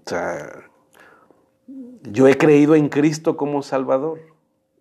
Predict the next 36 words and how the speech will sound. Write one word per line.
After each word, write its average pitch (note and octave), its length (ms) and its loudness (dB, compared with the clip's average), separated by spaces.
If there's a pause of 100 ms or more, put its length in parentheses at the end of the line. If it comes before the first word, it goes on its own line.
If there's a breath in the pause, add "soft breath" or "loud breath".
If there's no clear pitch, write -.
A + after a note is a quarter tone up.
(160)
Y, G#2+ 220 -20
y, B2 240 -8
y B2+ 160 2
en B2 160 6
ese, C#3+ 400 2
en A#2+ 100 0
esa C3+ 300 0
base C3+ 360 2
y G2 120 -10
en G2+ 100 -8
ese C3+ 240 -8
principio C3+ 540 -8
está G#2 320 -8
mi G2+ 140 -8
fe, C3 360 -8 (1000)
¿no? C#3+ 160 -16 (680 soft breath)
Entonces, A#2+ 500 -2
igual, A2+ 500 2
si, A#2+ 340 -12
si C#3 120 -10
esta C#3 240 -2
imagen C3+ 440 -2
es B2+ 80 -4
la C3 160 0
imagen B2+ 380 -6
real B2+ 180 0
de B2+ 80 -4
Jesucristo, A2+ 480 -10
ah, C3 160 -12 (720)
pues - 180 -16
qué - 180 -6
padre, C#3+ 340 4
¿no? C#3 220 -8 (800)
Pero A#2+ 220 -6
si B2 180 -4
no, D#3+ 460 0